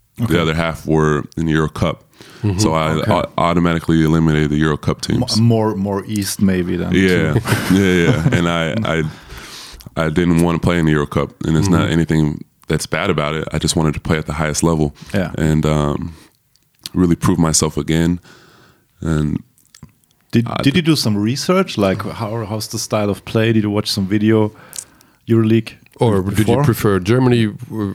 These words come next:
Speaker 3: before Russia, or what? What do you
Speaker 2: I mean,
Speaker 1: Yeah, country-wise, good, good
Speaker 2: yeah,
Speaker 1: question.
Speaker 2: like, it, you look at all these countries there, especially in the EuroLeague, um, and I think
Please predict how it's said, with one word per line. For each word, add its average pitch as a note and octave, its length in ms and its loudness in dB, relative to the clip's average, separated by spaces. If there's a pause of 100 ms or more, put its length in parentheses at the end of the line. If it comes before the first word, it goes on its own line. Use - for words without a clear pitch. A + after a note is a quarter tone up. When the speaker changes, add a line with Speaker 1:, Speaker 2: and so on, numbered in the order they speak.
Speaker 3:
before F2+ 640 -4 (240)
Russia, A#2+ 400 2
or F#2 480 2
what? B2+ 340 -4
What C3 100 -6
do B2+ 60 -4
you G#2+ 140 -8 (100)
Speaker 2:
I C#3 160 4
mean, D3 420 6 (840)
Speaker 1:
Yeah, C3+ 160 4
country-wise, G#2+ 600 2
good, G#2+ 240 -6
good G2+ 120 -2
Speaker 2:
yeah, D3+ 320 4
Speaker 1:
question. C3 60 4
Speaker 2:
like, C3 200 2
it, B2 240 2 (460)
you A2 140 2
look C3 160 2
at A#2+ 60 4
all A2 120 4
these G#2 140 2
countries F#2+ 320 2
there, F2+ 100 4
especially F#2 380 0
in F2 60 2
the E2 80 2
EuroLeague, E2+ 460 2 (260)
um, E2 480 -2 (1800)
and E2+ 540 2 (120)
I E2+ 120 -2
think G2+ 420 -2